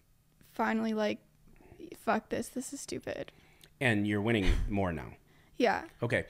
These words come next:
Speaker 2: So my next question then, which I wasn't gonna ask you, but it made me think of it. When, how long have, has your backer been backing you or buying pieces of you, whoever this
Speaker 1: Like
Speaker 2: is?
Speaker 1: my current one? Um,
Speaker 2: Yes.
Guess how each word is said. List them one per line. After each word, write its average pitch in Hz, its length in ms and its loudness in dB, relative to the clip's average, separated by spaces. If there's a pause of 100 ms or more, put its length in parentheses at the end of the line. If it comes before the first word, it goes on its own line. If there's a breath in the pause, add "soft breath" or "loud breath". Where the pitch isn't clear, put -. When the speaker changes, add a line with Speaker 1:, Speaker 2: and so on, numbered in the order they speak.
(240 loud breath)
Speaker 2:
So 135 300 4
my 127 120 4
next 170 220 4
question 127 340 4
then, 120 180 2
which 113 160 0
I 113 40 -2
wasn't 147 280 2
gonna 110 140 0
ask 107 260 -2
you, 117 60 -2
but 107 120 -4
it - 60 -4
made 104 140 0
me 98 80 0
think 175 260 -2
of 117 100 2
it. 104 240 2 (260 soft breath)
When, 131 240 2
how 160 200 6
long 175 280 6
have, 143 280 4 (240)
has 131 200 4
your 123 120 2
backer 120 420 4
been 107 420 0
backing 107 680 2
you 101 260 0
or 98 140 -2
buying 95 320 0
pieces 87 380 -6
of 78 120 -8
you, 69 180 -8 (140)
whoever 95 240 -2
this 92 220 -6
Speaker 1:
Like 269 160 6
Speaker 2:
is? 262 80 -4
Speaker 1:
my 254 140 2
current 233 340 -4
one? 262 320 -2 (260)
Um, 247 380 8
Speaker 2:
Yes. - 400 0